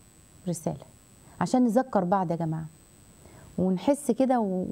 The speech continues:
ونمسك قلوب بعض كده، نغسلها وننضفها ونطهرها ونطهر نفوسنا، ونقول لها يعني: "كف عن العصيان واغتنمي،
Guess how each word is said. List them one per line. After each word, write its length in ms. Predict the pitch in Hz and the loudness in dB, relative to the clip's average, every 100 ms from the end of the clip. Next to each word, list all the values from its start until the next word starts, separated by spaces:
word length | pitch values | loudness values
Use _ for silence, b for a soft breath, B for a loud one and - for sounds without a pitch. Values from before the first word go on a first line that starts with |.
| 180 - | -6 -2
ونمسك 440 | 196 233 254 220 - | 0 2 2 0 -2
قلوب 300 | 220 240 233 | 0 2 2
بعض 220 | 262 240 | 2 0
كده، 380 | 220 277 330 294 | 0 0 0 -2
نغسلها 640 | 226 - - 269 254 247 | -4 -4 -2 0 0 -2
وننضفها 760 | 220 196 190 180 247 262 - 220 | -2 -2 -2 0 0 0 -2 0
ونطهرها 920 | 208 190 220 185 175 285 247 190 175 - - - B B B B | 0 0 0 -2 0 0 0 -2 -8 -12 -20 -20 B B B B
ونطهر 560 | 214 214 294 254 233 | 0 4 2 4 2
نفوسنا، 460 | 220 214 247 - 175 - - - - B B B B | 2 0 -2 -2 -10 -10 -20 -20 -20 B B B B
ونقول 300 | 202 208 214 | -2 0 0
لها 160 | 277 247 - - - - - - | -2 -4 -14 -20 -20 -20 -14 -6
يعني: 300 | 214 220 208 - | -4 -2 -4 -2
"كف 260 | 285 - 233 | -4 -2 -2
عن 220 | 208 202 | 0 0
العصيان 640 | 196 196 - 233 262 277 | -2 -2 -4 -2 -2 0
واغتنمي، 680 | 214 196 190 254 302 214 | 0 0 0 0 0 -2